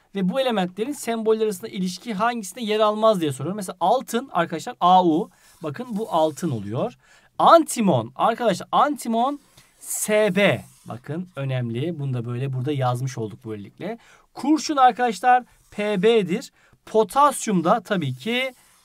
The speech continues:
K'dır ama A T, astatin,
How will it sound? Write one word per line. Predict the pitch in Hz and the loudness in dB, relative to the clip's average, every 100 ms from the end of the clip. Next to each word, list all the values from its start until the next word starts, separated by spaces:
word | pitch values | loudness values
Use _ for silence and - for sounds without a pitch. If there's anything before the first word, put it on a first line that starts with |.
| _ - | _ -6
K'dır | - 214 175 139 190 | 4 6 6 2 -4
ama | 180 220 220 - _ _ - | 0 4 4 2 _ _ 0
A | 165 190 | 4 4
T, | 180 233 202 240 _ _ _ | 2 2 2 0 _ _ _
astatin, | 143 175 - 226 196 180 175 | -2 -2 -2 -6 -2 -2 -4